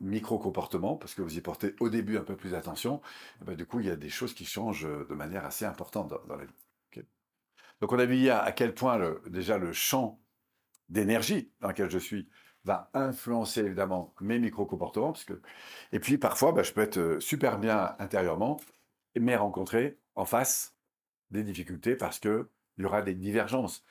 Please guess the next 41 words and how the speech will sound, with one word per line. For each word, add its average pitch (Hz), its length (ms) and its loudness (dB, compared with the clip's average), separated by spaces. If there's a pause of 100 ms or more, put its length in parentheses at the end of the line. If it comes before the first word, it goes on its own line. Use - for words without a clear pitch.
(120)
divergences 90 380 -2
de 85 80 -4
point 101 180 0
de 110 60 0
vue, 123 200 0
divergences 90 400 -2
de 90 80 -6
valeurs, 117 460 4
divergences 87 600 -6
de 85 80 -2
priorités, 113 640 0 (400)
divergences 87 420 -4
de 95 80 -2
règles, 117 380 6
diver-, 85 160 -10 (260)
voilà. - 240 -6
Donc 101 160 -2
nous, 165 120 4
ce 165 80 -2
qui 131 80 0
va 123 100 6
nous 107 100 2
intéresser 113 380 2
en 87 80 2
P 98 100 2
N 101 60 4
L, 135 200 2 (600)
quand 175 100 6
ça 165 140 4
fonctionne 113 400 2
bien, 120 240 6
bah, 82 180 0
ça - 140 -4
roule. 127 320 2 (600)
Par 95 140 0
contre, - 300 0 (400)
quand 131 320 4
le 98 260 2
terrain 143 460 4
en 117 100 2
face - 580 2